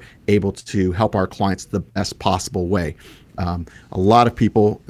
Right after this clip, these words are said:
not just on the radio, but other advisors that I see, don't really have a process. Their process is to, you know, look at somebody's investments and say, "Oh, we can do better." Um, and they're just so,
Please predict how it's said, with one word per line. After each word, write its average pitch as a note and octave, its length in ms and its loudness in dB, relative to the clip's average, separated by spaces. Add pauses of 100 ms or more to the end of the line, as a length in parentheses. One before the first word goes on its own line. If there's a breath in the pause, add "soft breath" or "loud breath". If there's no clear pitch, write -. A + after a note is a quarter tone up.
not G2+ 280 -2
just - 200 -4
on G2 120 2
the F#2+ 80 2
radio, A2+ 340 6
but E2+ 140 -2
other G#2 260 4
advisors G2 480 2
that G2 140 2
I G2 80 2
see, C3 280 4
don't G#2 160 4
really G#2 220 4
have A#2 160 4
a F#2+ 40 0
process. F2+ 440 -2
Their G2+ 140 -2
process F#2+ 500 -2
is F#2+ 140 -6
to, F2+ 260 -4 (300 loud breath)
you G2+ 100 0
know, F#2 140 -2 (260 loud breath)
look G2+ 180 -2
at G#2+ 60 -4
somebody's G2 360 2
investments G#2 500 2
and G2 80 -4
say, G2+ 160 0
"Oh, F#2+ 100 0
we F#2+ 140 -2
can G2 100 -6
do F#2 100 -2
better." F2+ 380 0 (320 loud breath)
Um, F#2+ 500 -2 (100)
and F2+ 140 -4
they're F#2 80 -4
just G2 220 -6
so, G2 240 0